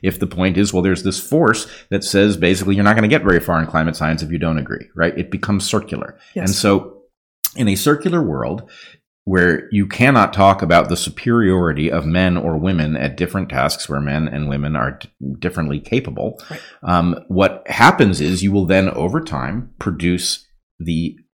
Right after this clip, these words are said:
Speaker 1: phony scientific impression of similarity,
Speaker 2: Mm-hmm.
Speaker 1: which will then be used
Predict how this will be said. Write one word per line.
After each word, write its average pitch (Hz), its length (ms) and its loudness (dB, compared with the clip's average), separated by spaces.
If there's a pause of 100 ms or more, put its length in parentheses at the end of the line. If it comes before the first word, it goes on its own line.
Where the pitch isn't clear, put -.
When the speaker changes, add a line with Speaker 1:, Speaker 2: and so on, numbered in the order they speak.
(400)
Speaker 1:
phony 139 480 0
scientific 104 640 -2
impression 85 640 -2
of - 200 -6
similarity, 78 760 -4 (240)
Speaker 2:
Mm-hmm. 220 220 -8
Speaker 1:
which 104 220 0
will 92 160 0
then 135 340 4
be 120 80 4
used 85 680 0